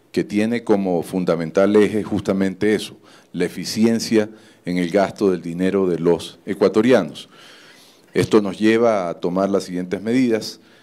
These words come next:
Se ha decidido que los señores ministros se reduzca un porcentaje adicional al diez por ciento que ya se realizó, un diez por ciento adicional a todos los ministros de Estado, para poner el ejemplo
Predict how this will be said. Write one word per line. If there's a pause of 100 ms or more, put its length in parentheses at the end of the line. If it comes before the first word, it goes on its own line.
(260)
Se
ha
decidido
que
los
señores
ministros (300)
se
reduzca
un
porcentaje
adicional
al
diez
por
ciento
que
ya (320)
se
realizó,
un
diez
por
ciento (320)
adicional
a
todos
los
ministros
de
Estado, (560)
para
poner
el
ejemplo